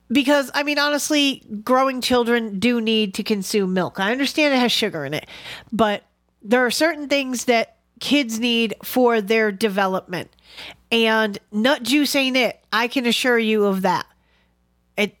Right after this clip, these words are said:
it's just, it's, it's not good. Soy is not good, but irrelevant to the fact, you know, we could be doing so much better for our kids than to just shovel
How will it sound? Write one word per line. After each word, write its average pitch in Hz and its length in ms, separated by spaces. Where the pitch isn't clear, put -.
it's - 240
just, 240 300
it's, 214 180
it's 214 180
not 226 360
good. 185 260
Soy 220 500
is 175 140
not 208 420
good, 196 280
but 214 180
irrelevant 254 500
to - 80
the 208 80
fact, 190 380
you 226 120
know, 208 240
we 247 240
could 254 160
be 262 120
doing 247 260
so 226 120
much 214 220
better 202 240
for 208 260
our 190 160
kids 180 640
than 196 400
to 214 160
just 190 520
shovel 196 720